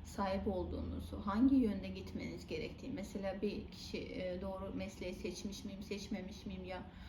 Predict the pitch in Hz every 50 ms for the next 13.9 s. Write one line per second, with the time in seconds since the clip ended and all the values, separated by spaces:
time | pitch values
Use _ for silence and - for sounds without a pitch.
0 | - - - - - 220 196 190 190 - 226 202 202 202 196 185 202 - - 185
1 | 180 180 - - - 185 185 185 185 185 - - - - - 202 214 214 - -
2 | - - - - - - 233 220 208 196 196 202 208 208 208 208 202 202 - -
3 | 214 185 185 185 180 180 190 - 208 - 294 - - - 214 202 190 - - -
4 | 202 - - 196 170 - - - - - - 185 - - - - 190 196 - -
5 | - - 202 208 208 214 214 208 208 208 - 220 214 202 - 214 214 214 214 214
6 | 214 214 226 214 208 - - - - - 202 214 - 208 190 190 190 185 180 180
7 | 190 202 196 196 196 - - - - 185 185 185 190 185 - 202 190 190 190 190
8 | 185 202 - - 208 196 202 202 - 196 190 190 185 185 185 180 180 185 185 175
9 | 214 - - - 190 202 214 269 - - - - - - - - - - - 220
10 | 214 208 202 - - - - 214 196 185 180 175 175 160 - - - - - -
11 | 202 233 269 262 - - - 208 208 202 190 190 180 - - - - 175 165 175
12 | 175 - - 202 - - - - - 180 185 190 190 190 214 - 233 220 202 190
13 | - - 185 180 175 180 180 180 180 180 180 180 - - - - 208